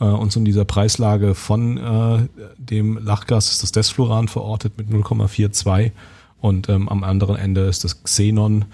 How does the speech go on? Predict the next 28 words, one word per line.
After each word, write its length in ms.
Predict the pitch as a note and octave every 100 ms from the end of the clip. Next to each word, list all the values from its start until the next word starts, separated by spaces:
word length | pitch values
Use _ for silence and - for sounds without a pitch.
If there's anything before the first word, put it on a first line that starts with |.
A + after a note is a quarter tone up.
| - - _
äh, 260 | - G#2 F#2+
schließt 300 | F#2+ A2 -
dann 120 | F2+
diese 200 | F2+ F#2+
Tabelle 400 | - G2 F#2 F#2
wieder 180 | F#2 G2
ab 140 | F2+
mit 260 | F#2+ F2+ -
null 140 | F#2
Komma 260 | G2+ G2+ F2+
eins 260 | F#2+ F2+ -
vier. 320 | - G2+ C3 - - - _ -
Äh, 180 | G2 G2
mit 200 | A#2 C3+
so 80 | D3+
einem 200 | C3 B2
niedrigen, 680 | C3 F3+ E3+ D#3+ D#3+ D#3 -
äh, 140 | - A#2
Blutgasverteidigungskoeffizient 1600 | A2+ C#3+ B2+ A#2+ A2+ - A2 A#2+ G#2 - F#2+ F2+ G2 - F#2 G#2
ist 160 | G#2
es 120 | G#2 -
einfach 260 | F#2+ G#2
in 100 | G#2
der 120 | F#2+
Lage, 320 | F2 F2 F2+ F2+
dann 140 | F2+
das 140 | G2+
Blut, 360 | - G#2 G2 G2